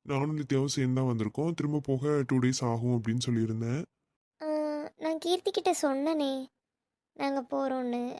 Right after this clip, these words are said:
Speaker 2: அவ சொல்லாமையா இருந்தா?
Speaker 1: தெரியல, maybe சொல்ல மறந்துருக்கலாம். அவன் கேட்டுட்டு, "ஓ அப்படியா மாப்பிள்ள, சரி" அப்படின்னு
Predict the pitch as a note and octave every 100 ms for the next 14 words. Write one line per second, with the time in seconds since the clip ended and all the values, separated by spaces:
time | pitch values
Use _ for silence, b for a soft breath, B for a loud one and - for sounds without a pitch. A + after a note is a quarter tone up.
0 | - C4+ C#4 C#4 C4+ C#4 D4+ D#4 D#4+ D4
1 | C#4+ D#4 D4 B3 A#3+ _ _ _ _ _
2 | _ D#3+ F#3 F#3 D#3+ C#3 D#3 D3+ C#3+ D3+
3 | C#3 B2+ B2+ B2 A#2 A2+ A#2+ - _ _
4 | _ _ _ _ D#3 D#3+ F3+ F3+ E3 D3
5 | C#3+ - - E3+ F3 E3+ F3+ F3+ D#3+ D3
6 | D#3 C#3+ C#3+ D3+ C#3+ C3+ C#3 C3+ C#3+ C#3
7 | C#3+ B2+ D3+